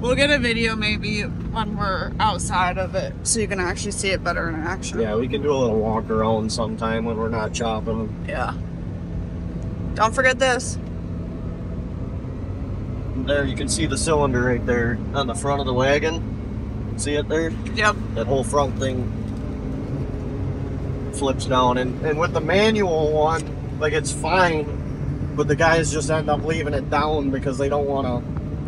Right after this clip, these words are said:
Speaker 1: get
Speaker 2: get
Speaker 1: in
Speaker 2: in
Speaker 1: and
Speaker 2: and out
Speaker 1: out.
Speaker 2: all the time and flip it up and down, so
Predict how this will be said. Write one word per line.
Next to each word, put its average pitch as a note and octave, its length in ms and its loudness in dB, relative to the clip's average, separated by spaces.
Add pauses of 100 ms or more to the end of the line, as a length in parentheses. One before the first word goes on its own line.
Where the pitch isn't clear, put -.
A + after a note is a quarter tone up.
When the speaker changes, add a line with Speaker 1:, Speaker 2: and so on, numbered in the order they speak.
Speaker 1:
get A3 140 0
Speaker 2:
get G#3+ 80 4
Speaker 1:
in - 20 4
Speaker 2:
in C#3 100 0
Speaker 1:
and C3+ 80 0
Speaker 2:
and - 20 0
out C#3+ 140 4
Speaker 1:
out. C3 100 2
Speaker 2:
all B2 180 0
the A#2+ 100 -4
time B2 300 -2
and - 180 -6
flip C#3+ 220 -2
it C3+ 80 0
up C3 140 -2
and B2 140 -4
down, C3 480 -4
so A#2 320 -2